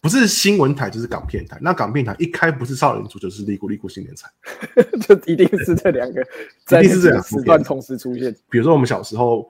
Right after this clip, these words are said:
Speaker 1: 我们家外面其实是个老社区，然后街坊邻居都会在家门口很真，光明正大的摆一个铁桌子，就在那边玩扑克牌。所以
Speaker 2: 屌白啊，这样。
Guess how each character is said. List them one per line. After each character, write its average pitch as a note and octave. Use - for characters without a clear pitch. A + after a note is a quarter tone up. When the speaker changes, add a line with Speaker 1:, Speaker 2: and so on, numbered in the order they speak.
Speaker 1:
我 A#2+
们 A2
家 C#3
外 D3
面 B2
其 G#2+
实 G#2
是 B2
个 A2+
老 -
社 G2+
区， -
然 A2
后 A#2+
街 F#3+
坊 A2+
邻 G#2
居 A#2
都 B2
会 B2
在 B2+
家 B2
门 G#2+
口 -
很 -
真， C#3
光 E3
明 A2+
正 A2
大 A2
的 F#2+
摆 -
一 A2
个 A2+
铁 G2+
桌 G#2+
子， G2+
就 G2+
在 A2
那 G#2
边 G#2+
玩 F#2
扑 B2+
克 G2
牌。 -
所 D#3+
以 C3
Speaker 2:
屌 B2+
白 B2+
啊， C#3+
这 C#3+
样。 B2